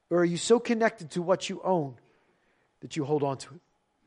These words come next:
The challenge this morning is just to generosity. Wherever you are in being a generous person, to find some way through Jesus' words to be stretched in your generosity. Go forward somehow, some way.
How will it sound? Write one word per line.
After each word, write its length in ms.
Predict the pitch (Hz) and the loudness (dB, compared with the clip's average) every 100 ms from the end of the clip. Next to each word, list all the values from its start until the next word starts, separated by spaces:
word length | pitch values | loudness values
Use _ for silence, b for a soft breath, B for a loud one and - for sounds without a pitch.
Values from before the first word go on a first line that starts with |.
| _ _ _ _ - | _ _ _ _ -10
The 60 | 143 | 0
challenge 380 | - 214 226 170 | 8 10 8 4
this 140 | - | -2
morning 300 | 185 190 160 | 0 0 0
is 120 | 147 | -2
just 300 | - 175 - | -2 -2 -4
to 80 | 156 | -4
generosity. 720 | 135 165 165 196 - 123 110 b b b b - | 2 4 4 4 0 -10 -14 b b b b 4
Wherever 460 | 160 170 247 269 | 8 10 10 10
you 300 | 233 240 208 | 8 8 12
are 320 | 214 202 156 B - | 12 12 12 B -4
in 120 | 165 | -4
being 380 | 131 226 247 190 | 4 8 8 6
a 60 | 165 | 8
generous 400 | 202 208 202 - | 8 10 8 6
person, 440 | 202 196 - 147 b - | 6 6 4 -2 b -4
to 100 | 170 | 2
find 400 | - 220 247 190 | 6 8 8 6
some 320 | - 233 226 | 8 8 10
way 280 | 220 202 165 B | 12 12 10 B
through 180 | - 185 | -4 -4
Jesus' 420 | 135 220 220 214 | 2 4 4 2
words 300 | 196 208 170 B - | 8 8 8 B -4
to 100 | 190 | 0
be 120 | 156 | 2
stretched 840 | 160 - - 208 175 - - - - _ _ _ _ _ _ - | 0 0 4 8 6 4 -4 -4 -10 _ _ _ _ _ _ -8
in 120 | 156 | -6
your 80 | 151 | -2
generosity. 600 | 151 147 143 131 - 120 b b 135 | 0 2 2 2 -2 -16 b b 8
Go 180 | 202 214 | 10 10
forward 560 | - 226 226 170 147 b | 8 10 10 8 4 b
somehow, 680 | - - 214 208 190 196 156 - | -6 8 8 8 6 6 6 0
some 300 | - 185 180 | 0 2 6
way. 200 | 175 | 6